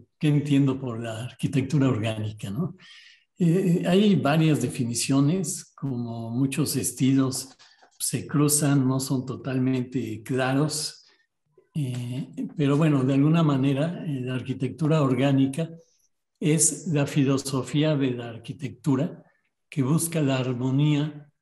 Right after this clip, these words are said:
entre el ser humano y su hábitat con el mundo natural. Eh, Juan O'Gorman comentaba que también es,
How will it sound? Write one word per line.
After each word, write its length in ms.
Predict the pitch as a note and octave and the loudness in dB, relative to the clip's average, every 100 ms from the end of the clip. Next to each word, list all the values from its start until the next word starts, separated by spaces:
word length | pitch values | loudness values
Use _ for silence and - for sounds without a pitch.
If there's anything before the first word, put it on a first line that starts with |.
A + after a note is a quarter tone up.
| _ _ _ _ | _ _ _ _
entre 600 | C#3+ B2+ B2+ B2+ B2+ B2 | -4 -4 -4 0 0 0
el 100 | A#2+ | -2
ser 440 | - - D3+ D#3 | -4 -2 0 2
humano 720 | D3+ C#3+ C3+ C3+ E3+ - - | 2 2 2 0 -4 -8 -16
y 440 | - C#3 A#2+ A2+ C#3+ | -10 -8 -8 -8 -6
su 260 | - C3 | -2 0
hábitat 480 | C3 C3 C3+ F#3+ G3 - _ _ _ _ _ _ | 2 0 -2 -6 -10 -16 _ _ _ _ _ _
con 220 | C3+ C3 | 0 2
el 100 | C3 | 4
mundo 540 | C#3+ D3+ C#3 B2 A2+ A#2 | 4 4 4 0 -2 -6
natural. 600 | B2 - A#2+ G#2+ G#2+ _ _ _ _ _ _ _ _ _ _ - | -6 -6 -6 -6 -10 _ _ _ _ _ _ _ _ _ _ -10
Eh, 760 | B3+ C#3+ C3 C3 C3 D3+ - - _ | -2 0 2 0 0 -2 -4 -18 _
Juan 300 | - E3+ F#3+ | -4 0 2
O'Gorman 800 | G3+ D#3+ D#3+ D#3+ E3 F#3+ B3+ C#4 - _ _ C#4+ | 4 4 4 4 2 0 -4 -8 -16 _ _ -8
comentaba 840 | D3+ C3 C3 B2 D#3 C#3+ D3+ C#3+ | -2 0 0 -2 0 0 0 -2
que 200 | - B2 | -6 -8
también 460 | A#2+ C3+ C3+ C#3+ D3 | -6 -2 2 4 4
es, 460 | D3 D3 - - | 2 0 -6 -12